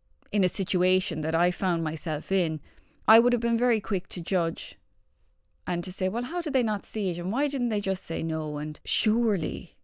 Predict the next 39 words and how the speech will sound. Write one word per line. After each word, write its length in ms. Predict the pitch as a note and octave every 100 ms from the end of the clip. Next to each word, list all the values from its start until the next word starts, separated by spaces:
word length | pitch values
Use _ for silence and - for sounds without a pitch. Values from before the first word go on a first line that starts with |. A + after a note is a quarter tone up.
| _
you 140 | - E3+
know, 400 | E3 F3 G3 G#3 _ _ _ _ _ -
and 160 | G#3+
why 240 | B3 F4 G4
would 160 | F3+
she 140 | - D#3+
put 160 | -
herself 320 | E3 - D3+ -
in 80 |
that 180 | D3+ D#3+
situation? 840 | - D3 E3 D3+ D3+ D3+ - C#3+
And 240 | D3 D3+ D3
she 180 | - -
has 240 | B3 E4 -
children 440 | - - - -
and 240 | - D#3
she 140 | D#3 F#3
should 200 | - C4+
be 140 | C4+
more 200 | A3+ E3
careful 480 | - D3 B2 - C3+ -
and 400 | D#3 D3+ D3+ - - - - -
she 180 | - C#4
should 200 | C4 G#3
just 460 | D#3 - - - - - _ _ - -
have 200 | - - - - - - - -
ran 220 | F#3 E3
away 280 | E3+ G3+ E4
from 180 | - A3
that 160 | F3
situation." 640 | - D#3 D#3 D3+ D3+ D3+ D#3 - _
But 160 | - C#4+
it's 160 | C#4+
not 180 | D4+ D#4
that 180 | B3 -
simple, 380 | - A#3+ - G3
and 100 | A#3
it's 220 | B3 -
never 580 | B3+ C#4+ C#4+ G#3 E3+